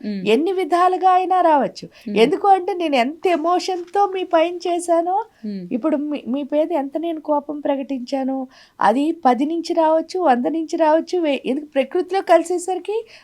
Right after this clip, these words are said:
Speaker 2: అది ఎక్స్పాండబుల్,
Speaker 1: అవును.
Speaker 2: ఇది లిమిటెడ్.
Speaker 1: అవును.
Speaker 2: కాబట్టి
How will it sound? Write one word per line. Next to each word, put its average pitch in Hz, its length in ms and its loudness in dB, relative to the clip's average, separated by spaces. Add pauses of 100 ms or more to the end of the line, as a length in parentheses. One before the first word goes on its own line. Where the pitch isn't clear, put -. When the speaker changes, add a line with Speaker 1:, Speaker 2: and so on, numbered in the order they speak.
Speaker 2:
అది 262 140 6
ఎక్స్పాండబుల్, 294 680 0 (220)
Speaker 1:
అవును. 202 160 -2
Speaker 2:
ఇది 320 120 2
లిమిటెడ్. 269 500 0 (260)
Speaker 1:
అవును. 175 200 -8 (140)
Speaker 2:
కాబట్టి 311 640 2